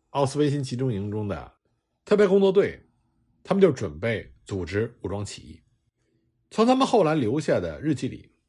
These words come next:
我们可以看到他们为什么会有发动武装起义的念头。他们是这么写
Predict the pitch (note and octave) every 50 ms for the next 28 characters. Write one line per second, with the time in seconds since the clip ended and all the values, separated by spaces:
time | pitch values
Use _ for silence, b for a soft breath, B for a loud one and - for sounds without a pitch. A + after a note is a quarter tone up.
0 | _ _ _ _ _ _ _ - A#2+ B2+ - D3 C3+ G2 - B2 G2 E2+ D#2 B1+
1 | - - _ _ _ _ _ _ _ _ - D3+ E3 F#3+ G#3+ C4+ C4+ F#3 B2+ -
2 | - - - C2 - - _ _ _ _ _ _ _ - F#3 E3+ C3 G2 E2+ D#2
3 | D2 - _ _ - D3 C#3+ C#3 C#3+ B2+ G2 D#2 D2 _ - F#2 F#2 F#2 A#2+ B2+
4 | C3 B2+ - - - - - - G2 A#2+ B2 E2+ - - - - _ _ _ _
5 | _ _ _ _ _ _ _ _ _ _ _ _ - G#3 A3+ G#3+ A3 G#3+ A#3 F#3+
6 | - - -